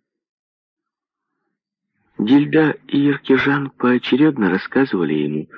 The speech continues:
о последних днях Улжан. Сильно одряхлевшая за последний год, изнурённая долгой болезнью, Улжан скончалась спокойно,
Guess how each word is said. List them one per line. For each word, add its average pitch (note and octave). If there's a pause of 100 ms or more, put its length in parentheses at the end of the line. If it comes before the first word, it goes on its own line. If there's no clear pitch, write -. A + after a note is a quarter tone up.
(240)
о -
последних B2+
днях F#2
Улжан. G#2+ (1200)
Сильно E3 (100)
одряхлевшая C#3
за A#2+
последний G#2+
год, F2+ (1080)
изнурённая C#3+
долгой A#2+
болезнью, G#2 (680)
Улжан D#3
скончалась C3 (240)
спокойно, F#2+